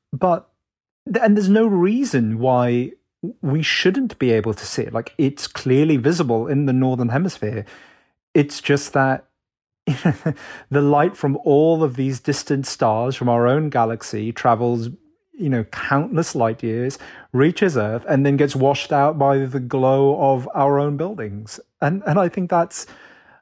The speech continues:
I think that's profoundly sad. Um, you know, we affect our own health, our, our own biological clocks by the lights we produce at night. And, and I think that the thing about sensory pollution that's really important is that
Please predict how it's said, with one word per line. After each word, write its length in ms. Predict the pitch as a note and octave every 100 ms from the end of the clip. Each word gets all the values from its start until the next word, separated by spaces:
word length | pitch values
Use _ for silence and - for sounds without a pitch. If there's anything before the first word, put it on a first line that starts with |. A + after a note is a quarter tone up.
| _ -
I 80 | D#3+
think 300 | - F3+ F3
that's 260 | E3 -
profoundly 920 | - D#3 - - - D3 D3 C#3+ C#3 C3+
sad. 580 | - C3 A2+ A2 B2 - -
Um, 320 | B2 A#2 C#3
you 80 | C3
know, 120 | B2
we 100 | B2
affect 320 | A#2+ D3 D3
our 160 | C3 A#2+
own 140 | B2+
health, 480 | - E3 F3 E3 -
our, 200 | B2+ B2
our 220 | C3 B2+
own 460 | C3 C3+ C3+ C#3 G#3+ F3+
biological 500 | B2+ B2+ B2+ B2 -
clocks 420 | A2+ D3 D3 C#3+ -
by 160 | C3
the 120 | B2+
lights 280 | B2 B2+ -
we 100 | C#3
produce 340 | B2 C3+ C3+ -
at 100 | C3+
night. 320 | C3 C3 C3 - - - - _ _
And, 320 | F#3 F#3 F3+ -
and 100 | F#3
I 100 | F#3
think 240 | F3+ G3+ -
that 260 | F3+ -
the 400 | F#3 F3 E3+ - _ -
thing 440 | G#3+ C4+ B3+ G#3+ _ _
about 400 | C#3+ C3+ C3 C3
sensory 420 | - C#3+ C3 B2+
pollution 560 | A#2 A#2+ G#2+ - A2 G#2+
that's 260 | A#2 - -
really 280 | B2+ C3+
important 560 | C3 A#2+ G#2+ - G2 -
is 180 | A2+ -
that 300 | A#2+ A2+